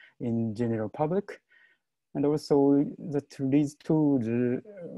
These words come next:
obtaining trust in science. This kind of activity is also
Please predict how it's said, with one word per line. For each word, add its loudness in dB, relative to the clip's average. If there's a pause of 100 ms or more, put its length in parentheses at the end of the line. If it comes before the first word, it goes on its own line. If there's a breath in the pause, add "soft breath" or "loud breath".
(720)
obtaining 0
trust -2
in -2
science. -10 (1900 soft breath)
This -2
kind 0
of 2
activity 0
is 0
also -2